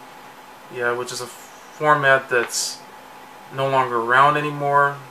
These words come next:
it's not a Blu-ray one. It was, there was a featurette for the making of Stardust, which is called Good Omens,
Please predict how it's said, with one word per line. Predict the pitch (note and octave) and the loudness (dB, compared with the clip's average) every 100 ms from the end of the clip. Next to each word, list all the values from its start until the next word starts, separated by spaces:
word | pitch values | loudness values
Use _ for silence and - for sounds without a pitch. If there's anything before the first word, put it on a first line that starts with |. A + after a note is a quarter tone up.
| - | -20
it's | - - | -20 -14
not | B2+ B2 | -6 -6
a | B2+ | -6
Blu-ray | C3 C3+ C#3+ C#3+ C#3+ | -8 -8 0 2 2
one. | C3+ C3+ C#3 C#3+ C#3+ - - - - - - - - | -2 -4 -4 -6 -10 -18 -20 -20 -18 -14 -14 -12 -6
It | |
was, | D3+ D#3 | -6 -2
there | D#3+ | 0
was | E3 | 0
a | D#3+ | -2
featurette | A3 A3+ F3 D#3+ D#3 D#3 | -6 -6 0 6 6 6
for | - - - C#3+ | -2 -14 -6 -2
the | C#3 | -2
making | C#3 D#3+ - D3 | 0 -2 -2 -8
of | B2 | -6
Stardust, | - - B2 A#2+ B2+ B2 C3 | -6 0 2 2 0 -2 -4
which | A#2+ | -10
is | A#2 | -10
called | - C3+ B2+ A#2+ | -4 -2 -2 -6
Good | C3+ C#3 | -4 -4
Omens, | C3 C#3 C3+ A2+ A2+ G#2+ - - | -2 -4 -6 -8 -12 -12 -12 -12